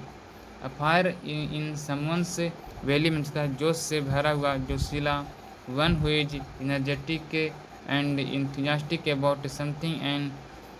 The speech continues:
uncomfortable, unfamiliar और अनसूटेबल position और situation oblique a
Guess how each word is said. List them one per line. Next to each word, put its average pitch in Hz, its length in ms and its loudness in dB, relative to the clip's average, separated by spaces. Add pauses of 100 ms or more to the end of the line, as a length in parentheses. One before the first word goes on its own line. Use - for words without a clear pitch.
(180)
uncomfortable, 151 880 2 (920)
unfamiliar 151 800 4 (320)
और 135 240 2 (220)
अनसूटेबल 147 800 2 (580)
position 143 460 2 (120)
और 156 300 4 (360)
situation 139 580 2 (120)
oblique 139 300 0
a 139 260 2